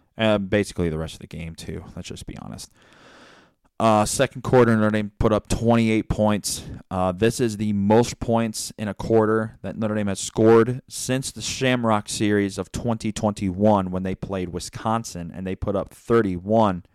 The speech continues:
points in that game, uh, going on to win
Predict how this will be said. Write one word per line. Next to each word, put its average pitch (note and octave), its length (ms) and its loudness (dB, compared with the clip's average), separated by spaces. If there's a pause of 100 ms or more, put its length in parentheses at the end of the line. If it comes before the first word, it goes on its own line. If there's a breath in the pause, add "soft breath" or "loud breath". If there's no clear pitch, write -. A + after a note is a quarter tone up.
(260)
points F2+ 540 -10
in F#2+ 240 -8
that F2 280 -8
game, E2 360 -10 (640 soft breath)
uh, E2+ 260 -4
going F2+ 320 -4
on F2 140 -4
to - 160 -12
win E2 360 -8